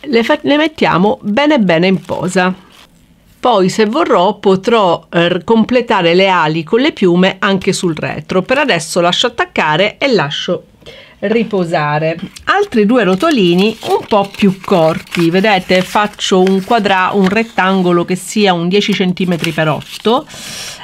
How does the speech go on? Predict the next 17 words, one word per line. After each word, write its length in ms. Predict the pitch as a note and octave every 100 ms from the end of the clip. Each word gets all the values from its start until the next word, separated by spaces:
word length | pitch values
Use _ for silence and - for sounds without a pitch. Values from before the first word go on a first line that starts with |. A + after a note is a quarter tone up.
| -
e 240 | F#4+ - - - -
piano 340 | D4+ G#4 B3+
piano 640 | - G3+ D#3+ D3+ E3 G3 B3+ B3 - _ - - - - - _ _
arrotolo 800 | - A3+ G#3 F3+ D#3+ D#3 D#3 F#3
uno 500 | C4+ F4+ F#4 F4+ F#4 - _
e 140 | - F3
due 440 | D3+ D3+ D#3+ E3 - - - - _ _
e 180 | - G4+
metto 380 | D4 G#3+ G#3+ A3
da 140 | F#3+
parte, 680 | F#3+ D3+ E3 - - E3+ E3+ F3 - -
sempre 520 | - - C#4 C4+ G3+
dal 220 | F3 F3
mio 160 | E3+ E3+
libro, 600 | E3 D#3+ D3+ E3+ G3+ B3+ - - _ - - - - - - - - - - - - - - - - - - - - - - - _ _
una 340 | - C#4+ D4+ G3
pagina 760 | - E3+ D#3 D#3 F3 E3 E3